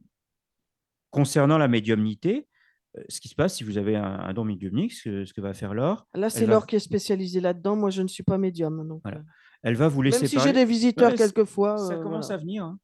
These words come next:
Speaker 1: <laughs> Ça commence à venir. Elle va vous, elle va vous laisser parler, elle va vous dire ce, voilà, qu'est-ce que vous ressentez, hein. Elle va vous laisser parler, vous exprimer sur vos ressentis.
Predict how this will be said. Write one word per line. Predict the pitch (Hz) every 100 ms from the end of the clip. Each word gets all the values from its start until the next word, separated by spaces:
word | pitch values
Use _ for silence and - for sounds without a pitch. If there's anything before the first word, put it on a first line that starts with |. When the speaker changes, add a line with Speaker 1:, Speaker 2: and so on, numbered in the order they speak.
| _ -
Speaker 1:
<laughs> | 165 _ _
Ça | - 143
commence | 151 151 147
à | 135
venir. | 113 127 - - -
Elle | 120
va | 123 170
vous, | 147 135 -
elle | 123
va | 143
vous | 139
laisser | 127 117 110
parler, | 120 120 185
elle | 240
va | 131
vous | 110
dire | 117 117
ce, | -
voilà, | 110 120
qu'est-ce | 120 107
que | 110
vous | 95
ressentez, | - 90 - 151
hein. | 139 - _ _
Elle | 104
va | 104 175
vous | 175
laisser | 143 - 120
parler, | 107 127 220
vous | 190 117 123
exprimer | 160 - 147 156
sur | 143
vos | 117
ressentis. | 113 113 113 117 190 262